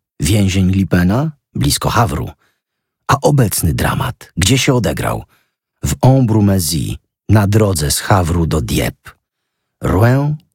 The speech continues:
Dieppe, Havre. Zawsze trójkąt krainy Ko. Otóż kilka lat przedtem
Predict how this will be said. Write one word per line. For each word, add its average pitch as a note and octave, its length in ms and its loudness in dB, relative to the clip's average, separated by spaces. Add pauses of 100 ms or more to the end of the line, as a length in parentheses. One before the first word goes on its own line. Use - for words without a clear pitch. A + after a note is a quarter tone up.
(100)
Dieppe, F2+ 460 0 (300)
Havre. C2+ 500 -4 (420)
Zawsze - 520 -2
trójkąt G#2+ 600 0
krainy C#2 440 0 (100)
Ko. - 320 -4 (580)
Otóż G#2 400 2
kilka D#3+ 380 2
lat G#2+ 220 0
przedtem - 600 -2